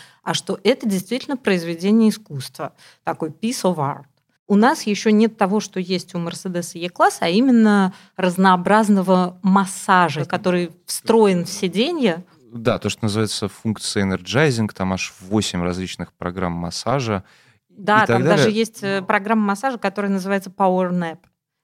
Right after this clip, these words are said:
Speaker 1: Это то, что ты любишь больше всего в течение дня.
Speaker 2: Хорошо, но мне для этого,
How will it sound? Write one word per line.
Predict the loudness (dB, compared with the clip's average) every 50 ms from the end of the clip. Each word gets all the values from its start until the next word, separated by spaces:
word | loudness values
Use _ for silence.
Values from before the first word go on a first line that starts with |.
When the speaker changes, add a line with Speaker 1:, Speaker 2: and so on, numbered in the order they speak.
| -10
Speaker 1:
Это | -10 -6 -6 -6
то, | -4 -4 -6
что | -6 -6 -14 -4
ты | -2 0
любишь | 0 0 0 -2 -4
больше | -2 -2 -2 -2 -2 -6 -10
всего | -8 -4 0 2 2 2
в | 2 0
течение | -4 -6 -4 -4 -4 -4 -2 -2 -4 -4
дня. | -6 -6 -8 -4
Speaker 2:
Хорошо, | -2 0 0 0 0 0 0 2
но | 2 2
мне | 2 2 2
для | 2 0 -2
этого, | -2 -4 -8 -4 -4 -4